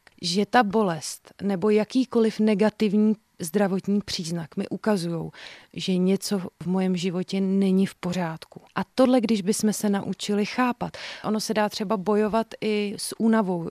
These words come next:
přírodníma prostředkama, že se posílíte, doplníte si důležitý látky, začnete třeba lépe jíst a pak furt udržíte ten pracovní výkon. Ale co chci říct, je teď už trošku z jiného soudku, a já už to řeknu rychle,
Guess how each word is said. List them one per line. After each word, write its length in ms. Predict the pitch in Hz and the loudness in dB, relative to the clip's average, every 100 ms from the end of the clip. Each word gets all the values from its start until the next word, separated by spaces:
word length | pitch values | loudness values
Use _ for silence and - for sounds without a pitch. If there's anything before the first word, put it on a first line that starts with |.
| - | -8
přírodníma 600 | - 208 208 202 202 208 | -6 0 2 2 2 0
prostředkama, 640 | - 196 - - - 170 156 - - - - | -2 -6 -4 -6 -4 -6 -6 -14 -18 -18 -10
že 160 | 165 196 | -6 -4
se 340 | - 196 190 | -2 0 0
posílíte, 840 | - 190 - 208 214 180 - 180 165 | -2 -4 -4 -2 -2 -2 -4 -4 -4
doplníte 640 | 180 - 214 208 202 196 | -6 -2 2 2 0 -4
si 200 | - 196 | -4 -4
důležitý 600 | 175 185 180 175 - 170 | -4 -4 -4 -6 -6 -6
látky, 420 | 170 160 - 175 | -6 -8 -8 -6
začnete 480 | 175 - 226 220 202 | -4 0 0 0 -4
třeba 400 | - - 160 180 - | -6 -6 -4 -4 -4
lépe 380 | 185 175 - 196 | -4 -4 -2 -2
jíst 220 | 180 - | -2 -4
a 80 | 160 | -4
pak 240 | 190 - - | -4 -6 -12
furt 300 | - 220 - | -6 -6 -4
udržíte 440 | 175 196 196 202 | -6 -6 -6 -4
ten 180 | 214 202 | -4 -2
pracovní 460 | 190 - 208 214 | -4 -4 -2 0
výkon. 320 | 202 190 170 - | -2 -4 -8 -4
Ale 240 | 175 175 - - - | -4 -4 -8 -18 -10
co 100 | - | -6
chci 180 | - 214 | -4 -2
říct, 180 | 208 220 | 0 0
je 60 | |
teď 180 | 208 - | -2 -4
už 120 | - | -6
trošku 280 | - 190 196 | -6 -4 -4
z 60 | 180 | 0
jiného 220 | 185 175 | 0 0
soudku, 360 | - 185 - | -2 -6 -2
a 20 | 247 | 0
já 100 | 196 | 0
už 100 | - | -4
to 80 | |
řeknu 260 | 190 190 185 | -6 -2 -2
rychle, 260 | 175 - | -2 -4